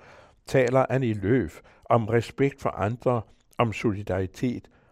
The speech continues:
og en humanistisk holdning. Man hører i sit martrede indre øre hylet af hån mod denne politisk korrekte svensker.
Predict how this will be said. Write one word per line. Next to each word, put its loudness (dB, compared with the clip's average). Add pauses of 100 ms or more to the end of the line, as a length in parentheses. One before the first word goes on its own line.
og 2
en 0
humanistisk -4
holdning. -4 (760)
Man -2
hører 2
i -6
sit -8
martrede 0
indre -2
øre 2
hylet -6
af 2
hån 2 (320)
mod 0
denne -2
politisk -4
korrekte -4
svensker. -8